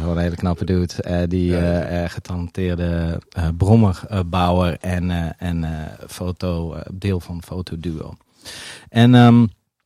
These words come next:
Speaker 1: Mikey, die, ehm, nou ja, zijn vrienden, die, eh, ehm, ja, nou, met de poegclub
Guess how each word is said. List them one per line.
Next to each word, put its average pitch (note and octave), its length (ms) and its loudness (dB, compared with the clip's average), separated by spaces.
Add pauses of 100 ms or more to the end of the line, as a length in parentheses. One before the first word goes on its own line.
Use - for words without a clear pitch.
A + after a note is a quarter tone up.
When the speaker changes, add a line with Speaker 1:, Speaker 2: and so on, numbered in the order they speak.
(280)
Speaker 1:
Mikey, G#2+ 440 4
die, G#2 360 4
ehm, G2 260 4 (460)
nou A2+ 180 2
ja, G2 120 6
zijn A2+ 180 0
vrienden, A2+ 540 6 (340)
die, G#2+ 360 2
eh, G2 760 2
ehm, - 260 -8 (180)
ja, G#2+ 280 0 (580)
nou, F2 280 -8
met D#2+ 80 -8
de - 80 -12
poegclub A2 560 2